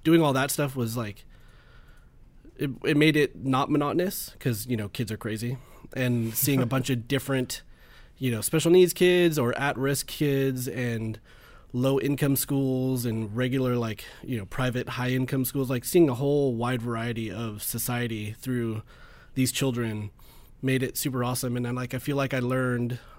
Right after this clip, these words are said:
Speaker 1: a lot about people and a lot about, uh, what, what people actually need versus what they want.
Speaker 2: Okay.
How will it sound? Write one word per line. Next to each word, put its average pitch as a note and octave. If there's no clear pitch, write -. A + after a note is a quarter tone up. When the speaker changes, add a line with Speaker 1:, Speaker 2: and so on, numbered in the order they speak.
Speaker 1:
a C3
lot B2+
about A#2
people A#3
and A#2+
a B2
lot B2+
about, B2+
uh, A2
what, G#2
what D3
people F#3+
actually D3
need C#3
versus C3+
what B2
they A#2
want. E3
Speaker 2:
Okay. C#3+